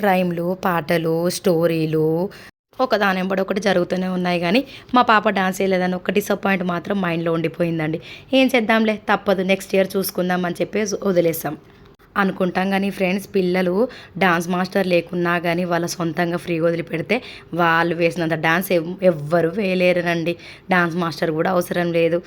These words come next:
మీ పిల్లలు కూడా ఇలానే ఫ్రీగా వదిలేసినప్పుడు డాన్సులు బాగా చేస్తారా? కామెంట్ సెక్షన్లో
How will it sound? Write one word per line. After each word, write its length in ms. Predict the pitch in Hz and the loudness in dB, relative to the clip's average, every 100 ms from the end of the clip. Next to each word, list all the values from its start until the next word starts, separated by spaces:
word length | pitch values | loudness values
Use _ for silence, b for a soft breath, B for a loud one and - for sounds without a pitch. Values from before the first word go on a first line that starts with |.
| B _ _ _ - - | B _ _ _ -14 -6
మీ 80 | 208 202 | -4 0
పిల్లలు 260 | 202 190 185 | 0 0 -2
కూడా 140 | 196 220 202 | -2 0 2
ఇలానే 260 | 180 185 202 | 2 0 0
ఫ్రీగా 220 | 185 170 | 0 0
వదిలేసినప్పుడు 520 | 185 180 185 202 - 170 | 0 0 -2 -4 -4 -2
డాన్సులు 300 | 160 165 180 160 | -2 -2 -4 -4
బాగా 200 | 160 160 | -4 -6
చేస్తారా? 380 | - 156 175 165 220 | -10 -6 -4 -4 -2
కామెంట్ 280 | 277 254 233 | 2 2 2
సెక్షన్లో 320 | 190 - 208 | -2 0 0